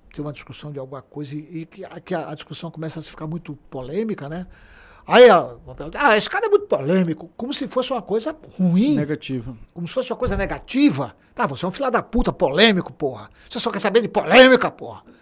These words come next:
Speaker 1: Isso é um grande argumento dos ignorantes, né? Ou dos ignorantes, ou dos, é, dos tapados,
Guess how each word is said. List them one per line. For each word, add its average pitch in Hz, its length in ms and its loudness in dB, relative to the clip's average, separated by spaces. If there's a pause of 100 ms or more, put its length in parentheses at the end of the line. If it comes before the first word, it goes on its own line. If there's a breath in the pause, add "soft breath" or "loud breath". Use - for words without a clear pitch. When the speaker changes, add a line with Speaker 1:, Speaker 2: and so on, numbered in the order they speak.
(960 soft breath)
Speaker 1:
Isso 370 200 4
é 466 40 8
um 302 80 6
grande 208 220 2
argumento 226 340 0
dos 415 160 4
ignorantes, 160 640 4
né? 208 260 6 (220)
Ou 277 100 8
dos 233 180 0
ignorantes, 262 920 2 (100)
ou 453 320 6
dos, - 400 -4 (320)
é, 196 120 -4 (1120 soft breath)
dos - 140 -8
tapados, - 760 4